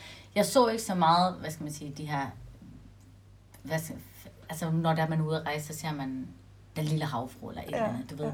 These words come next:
Speaker 1: slet ikke. Men jeg kan sige, at jeg så meget ind i mig selv.
Speaker 2: Ja.
Speaker 1: Men
Speaker 2: Ja.
Speaker 1: jeg kommer jo, jeg rejser jo så rundt her i Mexico, og, hvad skal man sige,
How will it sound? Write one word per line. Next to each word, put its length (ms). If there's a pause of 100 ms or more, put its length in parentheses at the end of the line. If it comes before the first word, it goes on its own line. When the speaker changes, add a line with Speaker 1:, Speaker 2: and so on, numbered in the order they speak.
(120)
Speaker 1:
slet 400
ikke. 160 (640)
Men 200
jeg 120
kan 100
sige, 260
at 60
jeg 80
så 160
meget 360
ind 240
i 40
mig 160
selv. 180 (500)
Speaker 2:
Ja. 120 (1000)
Speaker 1:
Men 280
Speaker 2:
Ja. 100
Speaker 1:
jeg 80
kommer 220
jo, 100 (160)
jeg 220 (260)
rejser 320
jo 60
så 200
rundt 280
her 440 (1400)
i 80
Mexico, 600
og, 380 (1200)
hvad 100
skal 120
man 100
sige, 400